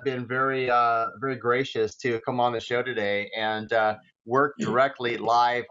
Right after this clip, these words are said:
Speaker 1: on the screen with a couple of guests. And, uh, just, I just wanna say up front that, um, we did not have a meeting behind the scenes.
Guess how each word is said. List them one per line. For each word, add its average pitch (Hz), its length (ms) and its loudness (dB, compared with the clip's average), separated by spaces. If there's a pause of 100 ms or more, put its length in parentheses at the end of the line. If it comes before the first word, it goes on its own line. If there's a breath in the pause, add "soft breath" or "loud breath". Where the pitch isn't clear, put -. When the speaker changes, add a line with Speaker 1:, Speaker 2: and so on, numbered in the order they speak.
Speaker 1:
on 123 200 0
the 135 80 -4
screen 113 600 -4
with 113 280 0
a 110 160 2
couple 123 340 -4
of - 160 -6
guests. - 540 -4 (360)
And, 117 360 0
uh, 127 260 4 (180)
just, 160 200 0
I 151 100 4
just 190 200 -4
wanna 170 180 2
say 147 420 2
up - 180 -4
front 127 360 0
that, 110 280 0
um, 117 300 2 (140)
we 147 140 0
did 139 140 2
not 143 280 2
have 156 260 0
a 151 60 -2
meeting 139 560 -4
behind 131 500 0
the 107 60 -10
scenes. 107 520 -8